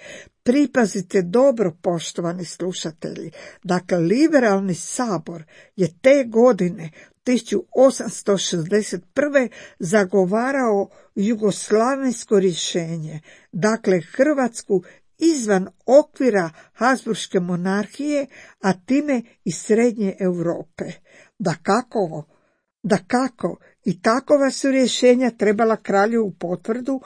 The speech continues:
ali ona tada nisu mogla biti dobivena. Međutim, zagrebački nadbiskup Juraj Haulik, što je i razumljivo, nije se dao smesti, a kamoli zaplašiti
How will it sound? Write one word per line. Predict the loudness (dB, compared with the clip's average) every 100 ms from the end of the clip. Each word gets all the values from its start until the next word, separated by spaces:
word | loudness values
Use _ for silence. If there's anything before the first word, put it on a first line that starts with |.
| -14 _
ali | 0 2
ona | 2 2 0 -2
tada | 0 0 0 -2
nisu | -2 -4 -6 -6
mogla | -4 -4 -2 -4
biti | -4 -8 -10 -12
dobivena. | -10 -10 -8 -12 -14 -16 -16 -18 _ _ _ _
Međutim, | -2 -2 -4 -12 -6 -4 -4 -8 _ _ -4
zagrebački | 2 2 2 0 0 -2 -4
nadbiskup | -2 -2 -2 -4 -8 -8 -16 -16 -20 _ _
Juraj | 2 4 4
Haulik, | 2 -2 -2 -2 -4 -10 -20 -20 -20 -10
što | -8 -2 0
je | 2 2 0 -4
i | -4 -4 -6 -6
razumljivo, | -4 -2 -4 -6 -4 -6 -10 -14 _ _ _ -4
nije | 0 0 0 0
se | 0 0
dao | 2 0 0
smesti, | -4 -2 0 -2 -4 -12 -12 -14 _ _
a | -6
kamoli | -4 0 0 0 0 0
zaplašiti | 0 -4 -6 -4 -2 -2 -4 -8 -6 -8